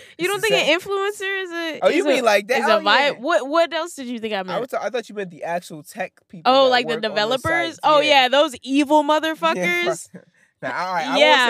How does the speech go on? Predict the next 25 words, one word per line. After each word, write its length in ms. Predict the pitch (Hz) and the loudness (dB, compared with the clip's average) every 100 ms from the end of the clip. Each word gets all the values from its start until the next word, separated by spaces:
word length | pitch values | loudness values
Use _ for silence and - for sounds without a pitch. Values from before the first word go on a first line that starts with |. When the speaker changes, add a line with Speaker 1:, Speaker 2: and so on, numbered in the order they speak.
| 220 | 0
Speaker 2:
won't 140 | 190 | -4
say, 60 | - 214 | -10 -6
I 60 | |
won't 240 | 233 302 294 | -4 -4 0
say 120 | 285 | 4
Speaker 1:
They 120 | 277 | 6
Speaker 2:
they 40 | - | 6
all 60 | |
Speaker 1:
need 140 | 453 440 | 4 4
a 80 | 202 | 4
Speaker 2:
evil. 140 | 190 | 4
Speaker 1:
fucking 260 | 302 254 233 220 | 2 0 -4 -2
ethics 480 | 269 - 214 - | -2 -2 -8 -10
class 400 | - 220 196 202 | -10 -6 -6 -6
or 80 | 202 | -12
some 260 | 180 233 226 | -8 -6 -6
Speaker 2:
Okay, 80 | 196 | -6
Speaker 1:
shit. 280 | 190 180 - | -8 -10 -12
Speaker 2:
okay, 160 | 180 - | -16 -10
I 160 | 165 190 | -8 -8
won't 220 | 233 247 | -10 -16
say 180 | - 214 | -16 -14
they're 200 | 202 156 | -14 -16
evil. 340 | 143 127 92 80 196 | -18 -20 -20 -16 -16
Speaker 1:
Okay. 260 | 190 165 | -14 -18